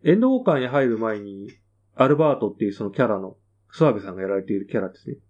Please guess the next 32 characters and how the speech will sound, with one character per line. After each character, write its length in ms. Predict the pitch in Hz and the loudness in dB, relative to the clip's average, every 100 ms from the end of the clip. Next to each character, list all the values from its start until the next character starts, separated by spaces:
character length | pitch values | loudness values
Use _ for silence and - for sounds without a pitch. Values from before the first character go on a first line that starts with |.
| _ _ _ | _ _ _
の 120 | 135 123 | -2 0
ナ 120 | 127 | 2
レ 80 | 131 | 0
ー 20 | |
シ 100 | 127 | -2
ョ 60 | |
ン 40 | 123 | -4
が 80 | 117 | 0
入 180 | 131 | 0
る 100 | 101 | 0
ん 60 | 92 | -6
で 60 | 90 | -12
す 80 | |
け 120 | - 98 | -10 -6
ど、 100 | 107 | -4
も 240 | 104 101 - _ _ _ _ | -4 -8 -12 _ _ _ _
う 40 | 113 | 0
冒 300 | 123 196 196 | 4 4 4
険 180 | 202 202 | 2 2
は 100 | 196 | 2
ど 100 | 202 | 2
こ 100 | 208 | 4
ま 120 | 151 | 4
で 80 | 117 | 2
だ 80 | |
っ 60 | 113 | 0
て 80 | 117 | -6
続 200 | - 127 | 0 0
い 80 | 135 | 2
て 140 | 139 | 0
い 80 | 131 | 2
く 240 | 139 135 | -2 -6